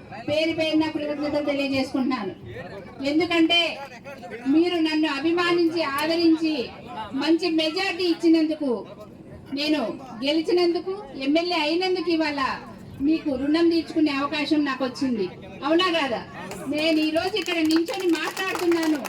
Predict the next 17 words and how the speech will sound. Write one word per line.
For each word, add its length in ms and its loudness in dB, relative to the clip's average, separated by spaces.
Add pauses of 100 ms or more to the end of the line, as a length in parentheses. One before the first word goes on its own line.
(500)
మీకు 280 2
కొన్ని 240 4
పనులు 280 2 (100)
చేయగలుగుతున్నాను 840 -4
అంటే 160 -2 (120)
అదంతా 360 -2 (480)
మీ 80 6 (120)
అభిమానమే 520 0 (120)
కారణం. 360 -4 (800)
కనుక 240 0 (500)
మీ 60 -4 (100)
అందరికీ 420 -4
కూడా 240 -2
నేను 240 -4 (520)
ఇంతకుముందు 420 0
నేను 200 -4
ఎన్నికలప్పుడు 520 -4